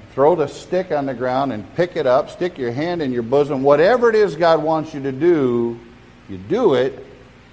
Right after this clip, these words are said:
and then stand in awe, because he did it through you. Page eleven,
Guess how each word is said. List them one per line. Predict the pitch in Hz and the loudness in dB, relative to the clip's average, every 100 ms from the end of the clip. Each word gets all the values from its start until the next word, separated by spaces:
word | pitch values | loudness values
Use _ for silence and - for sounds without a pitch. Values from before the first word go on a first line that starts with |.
| - - | -20 -20
and | 110 | -18
then | 101 95 | -16 -16
stand | - - 110 117 | -18 -14 -12 -10
in | 113 107 | -12 -12
awe, | 82 87 - - - - - - - - _ - - - - - - | -14 -16 -20 -20 -20 -20 -20 -20 -20 -20 _ -20 -20 -20 -20 -20 -20
because | 87 80 80 - | -16 -16 -16 -14
he | 110 | -12
did | 107 95 | -10 -10
it | 90 - - - - - - - - | -12 -16 -20 -20 -20 -20 -20 -20 -20
through | - 107 | -14 -12
you. | 87 85 - - - | -10 -14 -20 -20 -12
Page | - 113 | -6 -6
eleven, | 113 113 98 101 | -4 -2 -2 -4